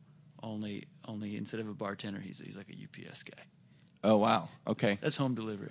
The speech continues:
Speaker 2: Okay. <laughs> I thought, I thought Home Delivery was the basketball one.
Speaker 1: No, that's called Inside Moves.
Speaker 2: Oh, okay.
Speaker 1: That, that, I'm, so I'm stealing Inside Moves plot line.
Speaker 2: Got it.
Speaker 1: And I don't know why, but that's what I thought of when I saw this.
Speaker 2: I think it's great. I'd, I'd love to see Home Delivery.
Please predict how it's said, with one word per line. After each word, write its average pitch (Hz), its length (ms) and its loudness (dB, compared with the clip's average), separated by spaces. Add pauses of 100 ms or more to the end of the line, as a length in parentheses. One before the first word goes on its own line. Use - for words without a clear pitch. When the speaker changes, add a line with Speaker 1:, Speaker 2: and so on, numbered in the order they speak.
Speaker 2:
Okay. 135 420 10
<laughs> - 60 10 (1200)
I 185 80 12 (280)
thought, 233 280 12 (160)
I 160 240 10
thought 165 220 12
Home 156 140 12
Delivery 127 300 10
was 95 140 8
the 95 80 0
basketball 87 580 4
one. - 160 2
Speaker 1:
No, 160 160 8
that's 151 220 8
called 147 240 6
Inside 139 340 4
Moves. 113 320 -2
Speaker 2:
Oh, 123 260 12
okay. 117 280 12
Speaker 1:
That, 135 180 0
that, - 80 0
I'm, 139 80 4
so 147 120 2
I'm 139 40 2
stealing 165 320 4
Inside 143 300 6
Moves 135 220 4
plot 120 380 4
line. 107 300 -2
Speaker 2:
Got 110 240 12
it. 87 120 10
Speaker 1:
And 131 100 6
I - 20 10
don't 165 140 8
know 170 100 10
why, 143 640 8
but 135 120 2
that's 135 240 4
what 135 120 0
I 120 120 2
thought 117 320 0
of 107 80 -4
when 107 140 -4
I 107 60 -6
saw 104 260 -6
this. 98 260 -8
Speaker 2:
I 92 120 8
think 95 120 12
it's 85 100 4
great. 78 260 4
I'd, 78 140 2 (140)
I'd 90 140 4
love 85 160 4
to 87 60 0
see - 240 -2
Home - 240 -4
Delivery. 95 300 0